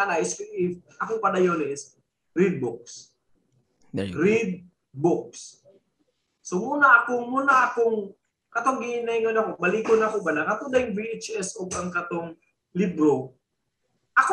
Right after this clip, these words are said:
Speaker 1: lang gihimo. Pero wala ako kabalo sa mga terminologies.
Speaker 2: Mm-hmm.
Speaker 1: So, kani pong akong naabot, ako na pong gihimo. Pero wala gyapon ko kabalo sa terminologies. That is why akong gabutangan og guide. Nga mao tong mag-answer sa imong pangutana.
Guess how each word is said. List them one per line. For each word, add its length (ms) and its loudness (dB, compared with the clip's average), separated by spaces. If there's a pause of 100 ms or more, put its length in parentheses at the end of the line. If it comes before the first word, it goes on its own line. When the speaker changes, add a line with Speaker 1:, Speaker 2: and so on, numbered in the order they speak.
(100)
Speaker 1:
lang 160 4
gihimo. 480 4 (400)
Pero 240 2
wala 240 6
ako 160 -2
kabalo 320 4
sa 160 0
mga 240 2
terminologies. 1120 0 (400)
Speaker 2:
Mm-hmm. 320 2 (560)
Speaker 1:
So, 480 4
kani 240 6
pong 240 2
akong 400 4 (160)
naabot, 720 4
ako 320 -2
na 160 4
pong 160 -2
gihimo. 640 0 (400)
Pero 240 2
wala 240 6
gyapon 320 2
ko 80 2
kabalo 320 4
sa 240 0
terminologies. 560 0 (240)
That 160 -2
is 160 0
why 160 2
akong 320 -2
gabutangan 720 2
og 160 -6
guide. 400 -2 (720)
Nga 160 -4
mao 240 0
tong 160 4
mag-answer 560 -2
sa 80 -6
imong 240 -8
pangutana. 480 -10